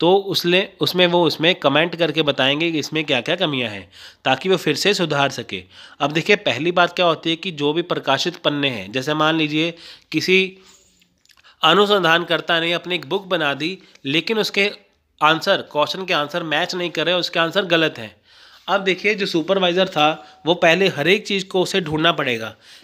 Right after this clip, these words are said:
लेकिन अगर वो किसी को ऑनलाइन वो वहाँ पे डाल दे, तो लोग कमेंट करके बता देंगे इसमें क्या क्या कमियाँ हैं,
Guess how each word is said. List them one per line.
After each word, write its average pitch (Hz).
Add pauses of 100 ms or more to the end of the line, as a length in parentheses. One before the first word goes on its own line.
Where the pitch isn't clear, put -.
लेकिन 165
अगर 185
वो 208
किसी 196
को 196
ऑनलाइन 185
वो 180
वहाँ 151
पे 170
डाल 156
दे, 180
तो 196
लोग 180
कमेंट 180
करके 180
बता 160
देंगे 170
इसमें 185
क्या 180
क्या 180
कमियाँ 156
हैं, 104